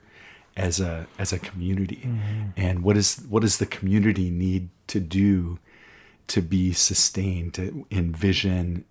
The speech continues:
Speaker 1: in encouragement, in fun
Speaker 2: Mm.
Speaker 1: and relaxation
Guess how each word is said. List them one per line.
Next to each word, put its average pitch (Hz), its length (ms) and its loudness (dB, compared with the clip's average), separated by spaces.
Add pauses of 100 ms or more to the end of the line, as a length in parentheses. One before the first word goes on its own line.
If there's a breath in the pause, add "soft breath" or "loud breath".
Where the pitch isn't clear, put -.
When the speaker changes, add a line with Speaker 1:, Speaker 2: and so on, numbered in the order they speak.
Speaker 1:
in 90 180 -2
encouragement, 87 1000 -6 (260)
in 87 380 -8 (420 soft breath)
fun 92 460 0
Speaker 2:
Mm. 90 40 0
Speaker 1:
and 90 180 -4
relaxation 87 1120 -6